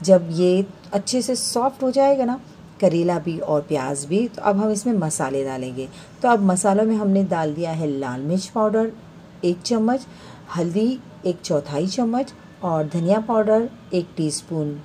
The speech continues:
जो डाल दिया है हमने और नमक आपके taste के according डालेंगे और इसे अच्छी तरीके से mix करते हुए हम भून लेंगे। जो मसाला है बहुत अच्छे से भूनना है आपको।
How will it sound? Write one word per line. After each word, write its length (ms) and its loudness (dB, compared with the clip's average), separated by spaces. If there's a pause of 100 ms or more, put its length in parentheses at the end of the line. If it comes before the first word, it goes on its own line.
(160)
जो 180 -2
डाल 240 -2
दिया 180 -2
है 60 -4
हमने 140 -2
और 200 -4
नमक 520 -2
आपके 260 -4
taste 360 -4
के 60 0
according 400 -2
डालेंगे 340 -8 (500)
और 100 4
इसे 160 0 (140)
अच्छी 280 -2
तरीके 300 0
से 120 -2
mix 360 -2
करते 340 0
हुए 120 -4
हम 380 -2
भून 260 0
लेंगे। 280 -6 (600)
जो 140 2
मसाला 480 -2
है 260 0
बहुत 260 -6
अच्छे 260 -6
से 140 -2
भूनना 280 -2
है 200 -2
आपको। 400 -4